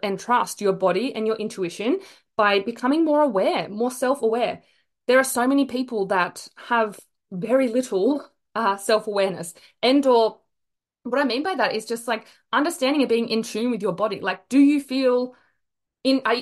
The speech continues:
are you in your body? Can you feel the subtleties of your body, you know, or are you just trying to be so busy that you are disconnected? So this is where we need to come back to self and really come back within and start to do our own healing work,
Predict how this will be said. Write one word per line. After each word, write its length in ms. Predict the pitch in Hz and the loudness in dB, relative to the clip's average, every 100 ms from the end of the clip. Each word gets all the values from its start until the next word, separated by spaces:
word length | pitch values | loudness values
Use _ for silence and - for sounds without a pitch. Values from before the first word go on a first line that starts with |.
| - | 0
are 100 | 247 | 2
you 220 | 262 262 | 4 2
in 140 | 240 247 | 2 2
your 120 | 220 | 2
body? 300 | 208 196 - | 0 -2 -4
Can 220 | - 254 | -8 -2
you 140 | 262 247 | -2 -2
feel 360 | - 247 226 | -4 0 0
the 80 | 202 | -2
subtleties 640 | - 208 208 202 196 175 | -4 -4 -4 -10 -10 -10
of 160 | - 185 | -8 -4
your 100 | 196 | -2
body, 440 | 180 175 151 - - | 0 0 -2 -14 -12
you 140 | 202 | -8
know, 300 | 190 220 277 | -4 -2 0
or 200 | - 220 | 0 2
are 140 | 214 220 | 4 2
you 220 | 247 233 | 0 -2
just 320 | 220 214 - | -4 -6 -10
trying 260 | - 214 202 196 196 185 | -4 0 2 0 0 -2
to 60 | |
be 100 | 208 | -6
so 260 | 196 214 226 | -4 0 0
busy 360 | 220 214 208 | -2 -8 -6
that 160 | 202 - | -4 -4
you 540 | 196 196 196 196 185 - - | -4 -4 -4 -6 -8 -12 -10
are 300 | 208 190 185 | -2 0 0
disconnected? 720 | 190 - 208 190 - - - - _ - _ | -4 -10 -8 -8 -10 -18 -20 -20 _ -20 _
So 300 | - 220 202 | 0 2 2
this 400 | 196 175 277 - | 0 -2 -2 -2
is 180 | 240 214 | -8 0
where 160 | 220 | 0
we 80 | 208 | 0
need 180 | 202 196 | -2 -6
to 80 | 214 | -6
come 220 | - 196 | -6 -4
back 160 | 190 190 | -4 -4
to 80 | |
self 420 | 226 - 185 190 - | -6 0 2 2 -2
and 240 | 196 190 | -8 -6
really 300 | 190 196 190 | -2 0 0
come 220 | 180 202 190 | -4 -6 -4
back 220 | 180 - | -6 -8
within 340 | 180 180 277 440 _ _ _ | -10 -6 -6 -8 _ _ _
and 140 | 196 180 | -8 -6
start 380 | - 190 185 | 0 0 0
to 140 | - 202 | -2 -4
do 300 | 185 185 185 | -2 -4 -2
our 260 | 180 180 185 | 0 0 0
own 260 | 180 185 | -2 -2
healing 400 | 175 - 254 285 | -6 -2 0 2
work, 260 | 285 311 302 | 2 2 0